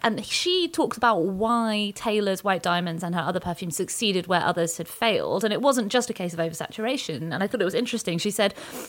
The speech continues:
"You have to be a certain kind of celebrity to transcend your latest movie or to work in a bigger way. Madonna goes in and out of style faster than hemlines, so it's hard to have a fragrance based on someone who's hot and the next minute isn't,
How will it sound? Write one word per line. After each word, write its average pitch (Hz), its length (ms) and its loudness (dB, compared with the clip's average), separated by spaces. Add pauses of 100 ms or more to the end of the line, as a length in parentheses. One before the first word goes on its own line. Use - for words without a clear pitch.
(180)
"You 262 100 4
have 359 200 4
to 392 60 0
be 269 60 2
a 294 60 4
certain 269 380 0
kind 214 220 2
of 208 60 0
celebrity 220 480 0
to - 100 -8
transcend 214 640 0
your 190 100 2
latest 190 400 -2
movie 170 580 0
or 180 260 2
to 202 100 -6
work 180 320 2
in 202 80 0
a 185 60 -2
bigger 214 260 4
way. 127 260 2 (360)
Madonna 294 340 4
goes 247 220 2
in 269 100 4
and 302 100 6
out 285 120 4
of - 80 -2
style 190 400 6
faster 208 320 2
than 247 140 2
hemlines, 196 460 2
so - 80 0
it's - 220 -2
hard 311 200 2
to 339 60 0
have 302 120 2
a 277 40 -4
fragrance 208 460 2
based 190 140 0 (140)
on 226 80 -2
someone 185 300 -2
who's 180 200 -2
hot - 320 4
and 214 100 0
the 202 60 0
next - 240 -2
minute 185 220 -2
isn't, 185 360 0